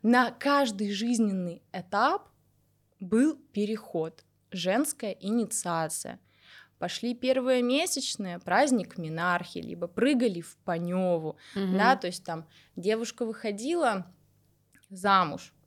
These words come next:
Speaker 1: у нее вот там расплетали косы, то есть раздвоение косы было. То есть разными такими ритуальными вещами, которые переходили из поколения в поколение, психика понимала, с чем вообще отождествиться,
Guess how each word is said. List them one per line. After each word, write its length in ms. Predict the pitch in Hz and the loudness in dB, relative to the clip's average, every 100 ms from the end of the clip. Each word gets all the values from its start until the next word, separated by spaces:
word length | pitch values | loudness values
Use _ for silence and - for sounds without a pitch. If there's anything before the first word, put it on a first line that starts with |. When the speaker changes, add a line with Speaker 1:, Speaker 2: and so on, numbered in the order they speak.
| - | -4
Speaker 1:
у 60 | |
нее 440 | 202 196 196 262 277 | -2 0 4 6 6
вот 280 | 202 - - | 2 -6 -14
там 220 | 165 - | -14 -10
расплетали 600 | 175 190 - 185 254 262 | -8 -8 -10 0 2 2
косы, 460 | - - 170 175 - | -2 -6 -4 -6 -8
то 80 | 165 | -14
есть 160 | - | -8
раздвоение 680 | 196 185 180 202 247 262 208 | -6 -4 -2 0 2 2 2
косы 640 | 185 - 214 - 196 185 180 | -2 -6 -6 -4 -2 -2 -2
было. 440 | 156 160 147 - - - - - | -2 -4 -4 -6 -12 -18 -12 -4
То 60 | |
есть 200 | 190 - - _ | -4 -4 -12 _
разными 880 | 214 214 240 247 233 214 202 185 175 - _ _ - | -2 2 4 4 4 2 2 -2 -4 -8 _ _ -6
такими 680 | 196 - 226 240 214 196 - | -6 -4 0 2 2 0 -4
ритуальными 960 | 208 214 214 214 220 220 208 196 180 165 | -4 -4 0 0 4 4 2 0 -4 -6
вещами, 720 | 165 180 - 226 269 392 233 | -8 -8 -4 0 0 2 -2
которые 760 | - 196 - 226 220 196 175 165 | -2 -6 0 2 4 4 2 0
переходили 720 | - 196 190 202 190 214 180 | -4 -8 -6 -6 -4 -4 -4
из 380 | 175 233 220 - | -6 -4 -4 -4
поколения 760 | - 180 190 196 190 170 - - | -8 -6 -4 -2 -2 -2 -8 -12
в 100 | - | -16
поколение, 760 | - - - 220 349 370 226 - - - - - | -16 -10 -4 0 2 2 0 -2 -10 -20 -10 -4
психика 680 | - 254 392 - 233 185 | -2 0 -2 -4 -10 -10
понимала, 640 | - 185 185 196 269 302 208 | -6 -2 0 2 2 2 -2
с 80 | - | -4
чем 340 | - 254 277 | 0 2 2
вообще 360 | 285 - - 269 | 0 -2 0 2
отождествиться, 1300 | 202 - 214 202 196 214 - 226 240 247 - 143 | 0 -4 -4 -4 -2 -4 0 4 4 2 -2 -4